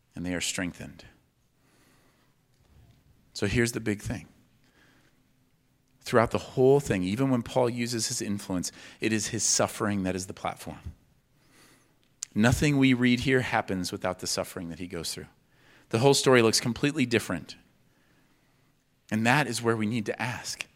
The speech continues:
is it possible that you are looking at the things that you are most upset with God about, most upset with others about, are actually the platform that God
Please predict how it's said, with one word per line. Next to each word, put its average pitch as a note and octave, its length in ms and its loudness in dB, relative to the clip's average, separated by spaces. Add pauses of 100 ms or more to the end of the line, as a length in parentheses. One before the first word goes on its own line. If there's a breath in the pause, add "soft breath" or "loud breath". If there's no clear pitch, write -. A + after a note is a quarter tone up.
(540 soft breath)
is B2 100 -6
it C3 100 -8
possible B2+ 500 -2
that A#2 100 -6
you A#2 180 -2
are A2 100 2
looking A#2 420 -2
at G2+ 100 -6
the G#2+ 60 -12
things C#3 440 -2
that A#2+ 80 -6
you B2 180 -4
are G2+ 160 0 (200 loud breath)
most C#3+ 340 2
upset D3 340 2
with B2 160 -6
God G2+ 240 0
about, F2 320 -6
most C#3 360 4
upset C#3 320 4
with B2 200 -6
others A2 240 -2
about, G2 260 -6
are A2+ 140 -10
actually B2 540 -4
the - 80 -8
platform A2 600 -4
that F#2+ 120 -12
God G#2 380 -6